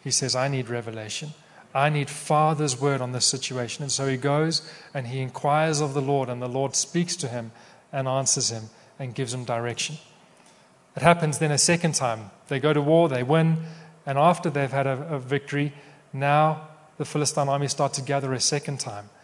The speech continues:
Now, come on, second nature is just to, "Well, hey, we know what happened last time, let's just do the same again. It worked, it's gonna work again." Yet David, so full of wisdom, doesn't do that. Again,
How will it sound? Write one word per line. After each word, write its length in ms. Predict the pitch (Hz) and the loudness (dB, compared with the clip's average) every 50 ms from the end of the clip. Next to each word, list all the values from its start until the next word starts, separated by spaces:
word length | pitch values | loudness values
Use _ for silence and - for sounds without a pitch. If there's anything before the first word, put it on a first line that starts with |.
| - - - - - - _ _ _ _ - | -20 -20 -20 -20 -20 -20 _ _ _ _ -2
Now, 120 | 135 127 | -2 0
come 160 | - - 160 | 0 2 0
on, 80 | 147 131 | 2 2
second 380 | - - 185 175 - 165 143 143 | 4 4 2 2 2 0 2 4
nature 360 | 160 180 190 190 - 143 131 | 4 4 4 2 0 0 0
is 180 | 131 123 - | 0 -2 -2
just 300 | - - 143 127 - - - | -2 -2 0 0 0 0 0
to, 180 | - 139 131 123 - - - - - - - | 0 -2 -2 -4 -6 -14 -20 -20 -18 -4 0
"Well, 160 | 139 135 120 | 0 0 2
hey, 160 | 131 175 175 | 4 4 4
we 140 | 151 147 147 | 4 2 2
know 100 | 165 175 | 4 4
what 120 | 180 165 | 4 4
happened 260 | 165 165 165 156 147 | 4 2 2 2 4
last 220 | 151 160 170 165 170 | 6 6 6 4 2
time, 140 | 180 135 139 | 0 0 0
let's 140 | 151 143 | -2 -2
just 160 | - 165 - - | -2 -4 -4 -2
do 100 | 165 156 | -2 0
the 100 | 139 131 | 0 2
same 280 | - 165 180 202 190 | 2 2 2 2 2
again. 260 | 160 120 120 104 104 | 2 0 -2 -4 -6
It 140 | 110 110 117 | -8 -6 0
worked, 300 | 135 156 175 180 175 - | 4 4 4 4 2 -4
it's 100 | 131 - | -6 -4
gonna 180 | - 156 151 147 | -4 -2 -2 0
work 220 | 139 147 143 - | 2 0 0 0
again." 380 | 147 120 143 147 143 131 120 110 - - - - - - - - - | -4 -4 -4 -4 -4 -4 -6 -10 -16 -20 -20 -20 -20 -20 -20 -10 -2
Yet 240 | - 143 139 - - | -2 -2 -2 0 2
David, 360 | 160 156 170 180 165 139 135 | 4 6 6 6 4 2 0
so 280 | - - - 165 170 160 | 0 2 4 4 4 2
full 280 | - - - 170 165 160 | 0 -2 0 0 2 2
of 220 | 147 113 120 123 | 0 -2 -2 0
wisdom, 460 | 147 165 170 156 - - 131 120 117 | 2 2 2 2 0 -2 -6 -6 -2
doesn't 340 | 127 143 139 131 135 120 - | -2 -2 -2 -2 -4 -4 -2
do 180 | - 156 160 147 | -2 0 0 0
that. 200 | 131 120 113 - | -2 -4 -6 -6
Again, 680 | 151 139 120 - 156 151 156 165 156 143 131 113 107 - | -8 -8 -6 0 2 4 4 4 2 2 -2 -4 -8 -14